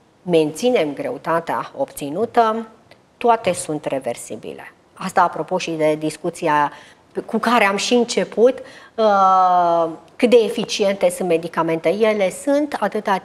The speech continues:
timp cât pacientul reușește să-și mențină greutatea și greutatea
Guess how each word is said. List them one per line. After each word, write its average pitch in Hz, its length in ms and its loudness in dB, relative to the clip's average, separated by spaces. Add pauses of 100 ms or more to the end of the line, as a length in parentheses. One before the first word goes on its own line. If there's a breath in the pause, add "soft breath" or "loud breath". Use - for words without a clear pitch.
timp 226 240 -2
cât 208 120 -10
pacientul 190 580 -6
reușește 214 760 0
să-și 170 220 -4
mențină 165 340 -6
greutatea 240 800 0 (400 loud breath)
și - 180 -4
greutatea 240 840 2